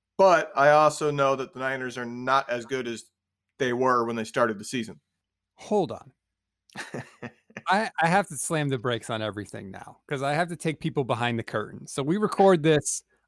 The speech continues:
Speaker 2: online, and there's two windows. We could see each other. And in the corner of each window, there's a little line for your name. Mine happens to say my email address. Levin's had some sort of made-up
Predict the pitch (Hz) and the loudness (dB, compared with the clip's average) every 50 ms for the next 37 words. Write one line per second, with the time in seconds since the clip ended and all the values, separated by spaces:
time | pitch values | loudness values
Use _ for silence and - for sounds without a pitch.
0 | _ - 135 139 143 156 156 147 131 120 113 113 110 107 110 110 117 - _ _ | _ -2 0 2 4 4 2 2 2 2 2 2 2 0 -2 -4 -8 -10 _ _
1 | _ _ _ - 131 135 139 139 139 139 135 127 - - - 214 220 214 185 175 | _ _ _ -8 -4 -2 -2 0 0 0 0 -2 -2 -2 0 2 4 4 6 6
2 | 170 165 160 160 156 151 131 147 147 - 156 - - - 147 143 139 131 - 147 | 6 6 6 6 6 6 4 2 2 2 0 0 0 -2 0 0 -2 -2 0 2
3 | 135 127 123 127 127 123 123 120 _ _ _ _ _ _ _ _ - 131 143 175 | 2 2 2 2 2 0 0 -2 _ _ _ _ _ _ _ _ -4 0 2 2
4 | 214 247 240 - 214 214 202 202 196 190 170 160 180 175 - - 143 151 147 139 | 2 2 2 4 6 6 8 8 8 6 6 6 4 2 0 -2 -2 -2 -2 0
5 | 131 123 120 120 127 127 127 120 120 123 127 127 139 147 151 160 170 175 175 156 | 0 0 0 0 0 0 0 0 -2 -2 -4 -2 -2 0 2 2 2 2 2 0
6 | 143 131 127 123 123 131 135 - - 160 160 165 175 190 233 262 247 175 120 95 | 0 2 2 2 2 0 -2 0 2 2 4 4 6 4 4 4 4 2 0 -2
7 | - _ _ _ - 147 151 175 196 208 180 160 165 160 - 175 165 - - - | -6 _ _ _ -2 2 2 4 4 4 4 4 2 2 0 -2 -6 -6 -6 -8
8 | 156 - - 160 160 170 175 175 175 190 220 233 190 160 135 127 120 120 117 120 | -6 -2 -2 0 0 0 2 2 2 2 2 2 2 2 2 2 0 -2 -4 -4
9 | 113 92 - - - - - _ _ _ _ _ _ _ _ _ _ _ - - | -6 -6 -6 -8 -16 -20 -20 _ _ _ _ _ _ _ _ _ _ _ -20 -20
10 | - - - - - - - - - 139 170 247 285 294 269 208 185 190 208 - | -20 -20 -20 -20 -20 -20 -20 -12 -4 0 4 4 4 4 4 4 2 2 2 -2
11 | - - _ _ _ _ _ _ _ - 165 190 208 156 - - - 226 220 214 | -6 -14 _ _ _ _ _ _ _ -2 2 2 2 2 2 2 2 4 2 2
12 | - - 233 220 208 196 185 156 139 160 165 185 202 220 240 226 220 208 208 202 | 2 4 6 6 8 6 4 2 0 -2 0 0 0 0 2 2 2 2 2 0
13 | _ | _